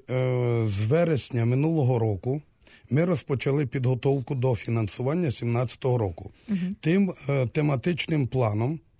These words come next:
Speaker 1: було передбачено, е, сорок дві книги шрифтом Брайля і, е, двісті, е, чотири книги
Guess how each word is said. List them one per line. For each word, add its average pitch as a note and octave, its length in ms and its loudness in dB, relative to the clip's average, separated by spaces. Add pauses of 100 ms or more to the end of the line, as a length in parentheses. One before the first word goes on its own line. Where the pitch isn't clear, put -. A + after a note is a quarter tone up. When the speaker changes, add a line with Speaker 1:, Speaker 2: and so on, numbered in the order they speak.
(280)
Speaker 1:
було D#3+ 320 2
передбачено, C3 1000 0 (720)
е, A#2 200 0
сорок D#3+ 520 0
дві A#2+ 320 0
книги A#2+ 500 0
шрифтом A#2+ 640 -2
Брайля G2+ 540 -2 (920)
і, D#3+ 360 2 (160)
е, A#2 640 0
двісті, C3 960 0 (540)
е, B2 440 0
чотири D#3 600 2
книги C3 560 0